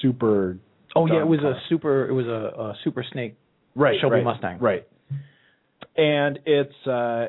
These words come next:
Speaker 1: it, it's, like, as badass a car, as
Speaker 2: Right.
Speaker 1: muscle car as you can wanna
Speaker 2: Right,
Speaker 1: have,
Speaker 2: of course,
Speaker 1: right?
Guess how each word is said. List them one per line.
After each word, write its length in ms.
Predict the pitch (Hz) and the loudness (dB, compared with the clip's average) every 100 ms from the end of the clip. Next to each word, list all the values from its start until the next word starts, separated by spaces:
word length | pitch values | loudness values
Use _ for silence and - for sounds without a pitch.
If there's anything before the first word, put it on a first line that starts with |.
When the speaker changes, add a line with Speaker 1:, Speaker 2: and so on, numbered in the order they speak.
| - | -4
Speaker 1:
it, 220 | 123 123 | -6 -4
it's, 280 | 127 120 117 | -4 -4 -2
like, 220 | 127 117 | 0 0
as 80 | 120 113 - - | -2 -6 -14 -4
badass 640 | 113 117 123 120 113 113 - | 2 4 2 0 0 -2 -2
a 280 | 110 104 98 - | -2 -2 -2 -2
car, 380 | 110 104 107 104 | 0 2 2 2
as 80 | 107 | 4
Speaker 2:
Right. 320 | 110 107 - | 2 0 -6
Speaker 1:
muscle 420 | 104 110 - 113 | -2 0 0 -2
car 340 | - 101 95 104 | 0 2 2 2
as 140 | 101 | -2
you 80 | 104 | -6
can 140 | 101 98 | -8 -4
wanna 200 | 101 117 | 0 0
Speaker 2:
Right, 40 | 117 98 | 0 -2
Speaker 1:
have, 120 | 101 | 0
Speaker 2:
of 120 | 104 | 0
course, 300 | 131 110 127 - - | 2 4 2 -2 -10
Speaker 1:
right? 60 | - | -2